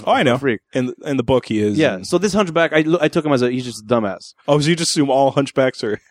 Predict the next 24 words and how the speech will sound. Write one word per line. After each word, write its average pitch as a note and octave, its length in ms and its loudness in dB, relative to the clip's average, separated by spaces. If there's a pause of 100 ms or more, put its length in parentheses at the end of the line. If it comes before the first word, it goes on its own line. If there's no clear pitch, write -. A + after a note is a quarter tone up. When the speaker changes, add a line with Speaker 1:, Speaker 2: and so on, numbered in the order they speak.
(140)
Speaker 2:
No, A3 180 0
ma-, A3 180 -2
well, G3 200 0
just B3 140 -2
Speaker 1:
gentle? A3 100 0
Speaker 2:
maybe A3 200 0
the E3 200 -2
way G3+ 100 2
he's G3 120 -2
portrayed F3+ 340 0
here, F3 160 0
I F3 80 0
just, D#3+ 300 -10
he E3 260 -8
was, C#3+ 260 0
he C#3 140 -2
was C3+ 160 2
just C3 280 0
Speaker 1:
Oh, C3 60 4
he C3+ 60 4
just B2+ 200 0
looked B2+ 180 0
like A#2 160 2
a G2 120 -2